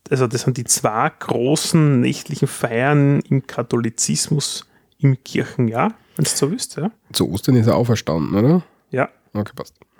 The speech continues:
Speaker 1: Genau, ja. Mm, traditionell, wie schaut es von der Uhrzeit her aus? Normalerweise sagt man, um Mitternacht macht man das. Meistens beginnt's aber schon früher, zu zweiundzwanzig Uhr, dreiundzwanzig Uhr, hat heutzutage leider auch, äh,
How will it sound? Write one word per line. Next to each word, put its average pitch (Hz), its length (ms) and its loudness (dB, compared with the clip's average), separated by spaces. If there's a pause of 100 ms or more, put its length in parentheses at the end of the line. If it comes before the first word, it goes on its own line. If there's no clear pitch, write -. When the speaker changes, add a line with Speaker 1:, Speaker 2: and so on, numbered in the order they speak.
Speaker 1:
Genau, 120 280 0
ja. 127 180 -2 (580)
Mm, 135 380 4
traditionell, 147 840 2
wie 160 80 -2
schaut - 240 -2
es 147 100 -6
von 135 220 -4
der - 180 -6
Uhrzeit 185 400 -4
her 175 140 -4
aus? 208 260 -2
Normalerweise 151 640 0
sagt 143 240 -2
man, 139 80 2
um 147 160 4
Mitternacht 175 500 0
macht - 280 -4
man 175 80 -4
das. - 340 -4 (480)
Meistens 139 540 0
beginnt's 165 440 2
aber 143 140 2
schon 143 140 2
früher, 202 580 0
zu 151 260 -6
zweiundzwanzig 135 720 0
Uhr, 131 60 4
dreiundzwanzig 131 760 -2
Uhr, 214 160 2 (260)
hat - 460 -6
heutzutage 139 760 0
leider 127 440 0
auch, 135 360 -4
äh, 147 100 -2